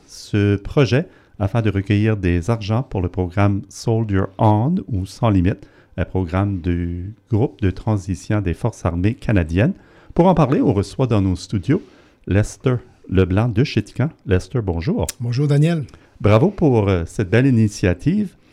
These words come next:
Speaker 1: Parle-nous d'abord, comment toi t'es venu à choisir ce défi-là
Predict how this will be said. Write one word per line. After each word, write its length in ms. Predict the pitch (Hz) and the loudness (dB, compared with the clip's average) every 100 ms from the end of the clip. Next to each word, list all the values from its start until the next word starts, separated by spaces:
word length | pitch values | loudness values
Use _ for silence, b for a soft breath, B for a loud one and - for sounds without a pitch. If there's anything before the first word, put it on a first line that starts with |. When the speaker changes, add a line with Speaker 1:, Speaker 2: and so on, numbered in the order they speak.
| b b b | b b b
Speaker 1:
Parle-nous 240 | 170 185 226 | 4 4 4
d'abord, 420 | 151 160 180 - | 4 4 2 -2
comment 280 | - 185 226 | 0 2 2
toi 280 | - - 196 | 0 0 0
t'es 260 | 190 123 | 2 2
venu 420 | 85 95 110 151 - | 2 0 2 0 -2
à 160 | 101 98 | -2 -2
choisir 800 | - - 110 110 98 123 143 151 | -2 -4 2 2 2 -2 -4 -6
ce 180 | - 101 | 0 0
défi-là 600 | 90 107 - 98 95 | 2 0 0 0 0